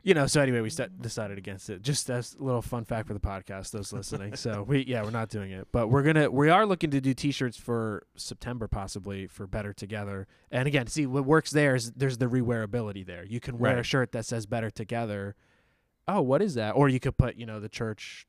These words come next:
Speaker 1: on it and, like, "Oh, is that your church?" Whatever. But so anyway, but, uh, but all that to say, You're Not the Boss of Me, great series, and it's about the <laughs> emotions <laughs> that, that become the boss of us. Yeah, guilt,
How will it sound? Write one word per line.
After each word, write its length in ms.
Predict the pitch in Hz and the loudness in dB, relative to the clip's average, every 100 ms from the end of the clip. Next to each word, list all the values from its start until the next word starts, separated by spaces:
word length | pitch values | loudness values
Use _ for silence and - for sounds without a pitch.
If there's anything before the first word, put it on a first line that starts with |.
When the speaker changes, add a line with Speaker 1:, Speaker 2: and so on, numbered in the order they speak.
| - | -14
Speaker 1:
on 220 | 110 107 | -10 -8
it 140 | 107 | -8
and, 100 | 87 | -8
like, 100 | 104 - | -10 -6
"Oh, 160 | 220 139 | -2 -2
is 120 | 110 | -2
that 140 | 120 | -6
your 120 | 123 120 | -8 -14
church?" 300 | 143 147 123 | -12 -8 -4
Whatever. 360 | 113 113 107 | -2 -2 -4
But 220 | 101 101 - _ _ _ _ | -4 -8 -10 _ _ _ _
so 160 | - 110 | -10 -8
anyway, 380 | 98 90 90 123 | -8 -10 -12 -14
but, 220 | 147 98 - | -10 -10 -8
uh, 120 | - 135 143 | -6 -6 8
but 220 | 151 143 | 8 10
all 120 | 165 | 6
that 140 | 185 175 | 6 4
to 60 | |
say, 460 | 143 175 120 104 113 - _ _ _ _ - - | 4 4 4 0 -6 -12 _ _ _ _ -20 -6
You're 180 | 110 123 | -2 0
Not 160 | 127 | 0
the 40 | 117 | 0
Boss 320 | 123 135 - | 2 2 0
of 60 | |
Me, 300 | 107 95 95 95 | -6 -6 -8 0
great 220 | 147 143 | 0 2
series, 560 | 143 151 85 - - - | 0 -2 -2 -10 -16 -12
and 100 | - | -8
it's 140 | 110 - | -8 -8
about 280 | 107 110 104 | -6 -6 -4
the 100 | 113 | -4
<laughs> 80 | 110 | 4
emotions 880 | 139 151 - - 180 160 147 147 143 - | 4 6 2 2 2 0 -2 -6 -6 0
<laughs> 140 | 185 - | 0 4
that, 240 | 165 135 - 277 240 165 | 4 4 -6 -16 -14 -2
that 180 | 135 117 | 0 0
become 300 | 127 139 123 | 0 -2 -2
the 100 | 113 | -2
boss 320 | 110 107 110 | -2 -2 -2
of 140 | 107 | -6
us. 260 | 98 101 - | -6 -8 -10
Yeah, 160 | 113 101 | -6 -6
guilt, 560 | 98 127 120 120 - | -4 0 0 0 -6